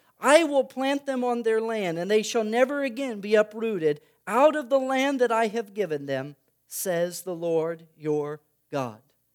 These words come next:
So you see this image that the prophet has of the future. He says, "The day is coming," and this is something that's gonna be God's work,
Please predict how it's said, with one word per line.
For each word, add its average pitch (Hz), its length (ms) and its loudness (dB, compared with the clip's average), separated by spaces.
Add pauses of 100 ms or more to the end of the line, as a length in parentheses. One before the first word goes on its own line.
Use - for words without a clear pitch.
(520)
So - 140 -8
you 233 80 0
see 330 260 2
this 302 300 0
image 220 680 -2 (100)
that - 140 -8
the 233 80 0
prophet 262 500 -2
has 254 320 0
of 233 160 0
the 247 100 0
future. 220 540 -4 (260)
He 247 140 -6
says, 226 300 0
"The 247 120 6
day 262 320 8
is 320 180 -2
coming," 190 680 -2 (460)
and 151 100 -16
this 220 180 -4
is 269 120 -4
something 285 400 0
that's 254 180 -2
gonna 254 180 -4
be 247 160 -6
God's 233 440 -2
work, 190 520 -4